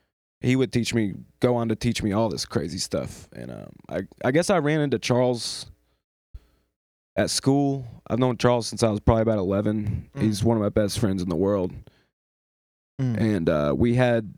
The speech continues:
Speaker 1: our first band. It was both, it was no bass player. It was just two guitars and the
Speaker 2: Yeah.
Speaker 1: drums. And we'd do, like, White Stripes covers and, you know, Chuck Berry and just simple,
Speaker 2: Yeah.
Speaker 1: you know, just cover songs, you know, of the times and classic rock shit.
Speaker 2: Cool.
Speaker 1: But, um,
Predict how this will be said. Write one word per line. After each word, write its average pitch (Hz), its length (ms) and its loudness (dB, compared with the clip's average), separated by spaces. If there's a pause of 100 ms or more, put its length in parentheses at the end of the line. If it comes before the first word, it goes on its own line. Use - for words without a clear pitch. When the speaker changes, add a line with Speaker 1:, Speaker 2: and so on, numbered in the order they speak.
(140)
Speaker 1:
our 117 100 4
first 120 320 2
band. 120 240 4
It 104 40 0
was 104 180 -2
both, - 340 4 (280)
it 131 60 4
was 131 100 2
no 135 180 4
bass 117 240 0
player. 95 220 2
It 78 40 2
was 73 100 -2
just - 240 -6
two - 140 2
guitars 76 440 0
and 67 80 -6
the 64 60 -4
Speaker 2:
Yeah. 127 240 0
Speaker 1:
drums. 107 320 -6 (560)
And 127 140 2
we'd 127 140 2
do, 120 160 4
like, 95 200 0
White 87 200 2
Stripes - 340 0
covers 57 600 0
and, 52 320 -6 (260)
you 80 100 -2
know, 55 280 -4
Chuck - 260 0
Berry 69 380 -4
and 71 80 -8
just 123 220 -2
simple, 135 260 2
Speaker 2:
Yeah. 110 360 -2
Speaker 1:
you 101 140 -4
know, 76 220 -6 (280)
just - 260 -8 (580)
cover 98 300 2
songs, 107 420 2
you 117 80 2
know, 98 120 2
of - 280 -4 (440)
the 127 80 4
times 117 480 2
and 82 380 -2
classic - 420 -2
rock 50 220 -4
shit. 80 260 -2
Speaker 2:
Cool. 123 140 -4
Speaker 1:
But, 87 160 2
um, 76 380 -4